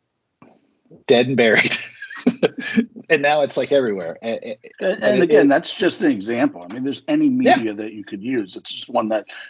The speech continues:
Speaker 2: I think translates really easily, 'cause I went to dinner last night and, you know, literally scanned that to get my menu.
Speaker 1: Mm-hmm.
Speaker 2: And I was like,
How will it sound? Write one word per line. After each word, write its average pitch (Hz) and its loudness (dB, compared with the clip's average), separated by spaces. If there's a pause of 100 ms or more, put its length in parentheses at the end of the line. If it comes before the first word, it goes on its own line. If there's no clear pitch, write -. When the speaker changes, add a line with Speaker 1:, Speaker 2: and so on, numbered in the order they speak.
Speaker 2:
I 117 0
think 135 0
translates 120 0
really 117 2
easily, 104 -2 (120)
'cause 107 -6
I 110 -4
went 107 -2
to 110 -10
dinner 117 0
last 98 -4
night 107 -4
and, 110 -10 (180)
you 120 2
know, 104 0
literally 110 2
scanned 107 -4
that 98 -6
to - -18
get 110 -4
my 107 -4
menu. 113 2
Speaker 1:
Mm-hmm. 95 -18
Speaker 2:
And 98 -16
I 98 -12
was 98 -12
like, 104 -8